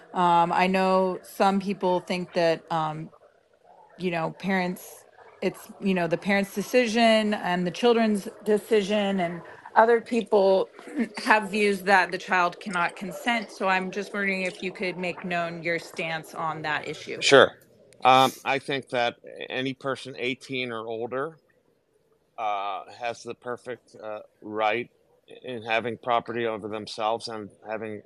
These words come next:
Speaker 2: attained to the age of consent to do what they want in terms of that. Uh, I don't think any minor can really give consent, and that I think it's a N A P violation to undertake these,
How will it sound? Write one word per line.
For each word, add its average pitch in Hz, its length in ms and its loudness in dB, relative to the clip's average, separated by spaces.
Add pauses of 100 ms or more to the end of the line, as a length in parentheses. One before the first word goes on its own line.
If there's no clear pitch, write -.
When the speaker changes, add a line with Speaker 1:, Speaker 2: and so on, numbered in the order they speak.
Speaker 2:
attained 110 580 -4
to 117 100 -10
the 101 220 -4
age 104 260 -2
of 104 140 -14
consent 107 560 -6 (440)
to - 80 -8
do 110 220 2
what 110 180 2
they 104 140 0
want 107 420 -2 (200)
in 101 120 -12
terms 104 360 -8
of 90 120 -12
that. 85 260 -4 (1300)
Uh, 92 240 -2 (400)
I 104 120 -2
don't 117 420 -2
think 107 380 -8 (120)
any 117 320 -6
minor 104 640 -6 (680)
can 110 300 -4
really 113 320 -4
give 101 300 -6
consent, 101 540 -10 (680)
and 101 140 -10
that 104 140 -2
I 104 100 0
think 110 300 -8
it's - 180 -12
a 107 160 -10
N 107 160 -6
A 113 160 -2
P 113 220 -8
violation 98 800 -4
to 98 220 -10
undertake 101 600 -6
these, 104 360 -6